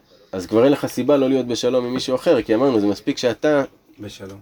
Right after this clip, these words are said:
Speaker 1: בש-, שאתה תהיה סבבה, זה מספיק כדי להיות בשלום עם
Speaker 2: צריך
Speaker 1: אחרים.
Speaker 2: אחד לשלום.
Speaker 1: כן. ואז הוא מתקרב לתורה, כי התורה כל נתיבותיה שלום. והתורה...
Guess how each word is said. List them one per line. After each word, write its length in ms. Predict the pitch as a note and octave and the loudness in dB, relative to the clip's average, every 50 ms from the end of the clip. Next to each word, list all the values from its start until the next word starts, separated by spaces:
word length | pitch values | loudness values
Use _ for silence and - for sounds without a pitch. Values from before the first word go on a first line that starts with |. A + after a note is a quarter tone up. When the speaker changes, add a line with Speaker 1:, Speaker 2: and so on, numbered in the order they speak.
| - - | -12 -8
Speaker 1:
בש-, 200 | G#2+ G#2+ - - - - G#2 - | -8 -6 -4 -6 -6 -8 -10 -4
שאתה 300 | - - G#2+ - - D#3+ | -2 -2 2 4 4 4
תהיה 200 | D#3 E3+ D#3+ D3+ | 6 4 4 4
סבבה, 420 | - C#3 C3+ D3+ E3 E3+ G#3+ G#3+ G3 - _ _ _ _ _ _ _ _ | 4 2 2 2 4 4 4 2 2 0 _ _ _ _ _ _ _ _
זה 80 | A#2 B2+ | -12 -10
מספיק 260 | B2 - - F3+ D#3+ | -10 -8 -8 -2 -2
כדי 180 | D#3+ C#3+ C3+ | 0 0 0
להיות 160 | B2+ B2 A#2 A2+ | -2 -2 -2 -2
בשלום 360 | A2 G2+ - A#2 A#2 A2 A2 | -2 0 2 2 2 2 2
עם 160 | G#2+ G#2 G2+ | 2 0 0
Speaker 2:
צריך 60 | - - | 0 -2
Speaker 1:
אחרים. 160 | G2+ F#2 F2+ E2+ | -2 -2 -4 -4
Speaker 2:
אחד 200 | E2+ - B2 A#2+ | -6 -6 -8 -8
לשלום. 280 | A#2 G2+ - G2+ F#2+ F#2 - - _ _ | -10 -12 -12 -16 -16 -18 -20 -20 _ _
Speaker 1:
כן. 440 | - A2 F#2+ C#4+ D#4 A#3+ G#3+ F#3 D3 C3 G#2+ - _ _ _ - _ _ _ - - _ - - - _ _ _ - - - _ _ _ _ _ | -2 0 2 2 2 0 0 -2 -2 -4 -8 -12 _ _ _ -20 _ _ _ -20 -20 _ -20 -20 -20 _ _ _ -20 -20 -20 _ _ _ _ _
ואז 500 | - F#2 G#2 A#2 D3+ A3 A#3+ G3+ D#3+ C3+ - C3+ | 0 2 4 6 6 6 4 2 0 -6 -8 -6
הוא 100 | B2+ B2+ | -6 -6
מתקרב 340 | A#2 - C#3 C#3 D#3+ E3+ | -4 -4 -2 0 0 2
לתורה, 380 | F3+ E3+ E3+ - F#3 A3 B3+ A#3 | 2 0 0 0 0 0 0 2
כי 120 | - D#3+ | 2 0
התורה 320 | C#3 - - D3 F3 B3 A3+ | 0 2 2 2 4 4 2
כל 180 | - F3+ F3 | 2 2 2
נתיבותיה 480 | F3 E3 - F3+ E3+ F3 E3 G3 G3+ G3 | 2 0 -2 -2 -2 -2 0 0 -2 -2
שלום. 380 | - - A3 C4 B3+ F3+ A#2+ G#2 - _ _ _ _ _ _ _ _ _ _ _ _ _ _ _ _ _ _ _ _ _ - - - A4 - - - - - - - - - - - - - - - - - _ - - - - _ - | 0 0 0 2 2 0 0 -4 -8 _ _ _ _ _ _ _ _ _ _ _ _ _ _ _ _ _ _ _ _ _ -20 -20 -20 -20 -18 -12 -10 -10 -10 -10 -14 -16 -16 -16 -18 -18 -18 -18 -20 -20 -20 _ -20 -20 -20 -20 _ 0
והתורה... 480 | G2 A2+ A#2+ - - C#3 D3 G3 B3 A#3 | 4 4 4 6 4 4 6 6 6 4